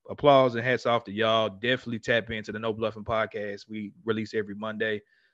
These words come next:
Uh, we just had Nate and Ryan on there. Good conversation. And, uh, I don't have any articles coming out. I am a writer and contributor over at Grizzly, but I don't have anything right now.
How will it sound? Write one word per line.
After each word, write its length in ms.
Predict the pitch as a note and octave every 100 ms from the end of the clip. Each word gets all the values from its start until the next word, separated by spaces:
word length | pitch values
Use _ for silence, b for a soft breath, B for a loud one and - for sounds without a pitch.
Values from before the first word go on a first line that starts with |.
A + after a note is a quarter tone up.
| _
Uh, 340 | G#2+ G2+ G2+ F#2+
we 160 | G#2 G#2
just 160 | G#2
had 260 | - G#2+ G#2
Nate 380 | G#2 G#2 G#2+ -
and 140 | G2+
Ryan 320 | G2+ G#2 G#2 G#2
on 240 | G2+ G2+
there. 340 | G#2+ A2 G#2+ - G2
Good 160 | A2+
conversation. 720 | G2 A2 G2 G2 G#2 G#2 G#2 G2 b b b -
And, 160 | G#2+ G#2
uh, 320 | G2+ F#2+ F#2 F#2 _ _ _
I 80 | -
don't 140 | C#3 C#3+
have 160 | C#3
any 100 | B2+
articles 380 | A2+ C3+ C3+ B2
coming 240 | C#3 B2+ B2
out. 140 | A2+
I 80 | A2+
am 220 | A#2+ A#2
a 60 | G#2+
writer 400 | A#2 A#2+ A#2+ A2+
and 180 | A2 G#2
contributor 420 | G#2+ B2+ A#2 A2
over 220 | A2 G#2+
at 80 | G2+
Grizzly, 500 | A2 A2 G#2 A#2 A2
but 160 | G2
I 60 | G#2
don't 160 | F3+ E3+
have 160 | E3
anything 280 | D#3+ D3+ D3
right 220 | C3 B2
now. 320 | B2+ C3+ C3+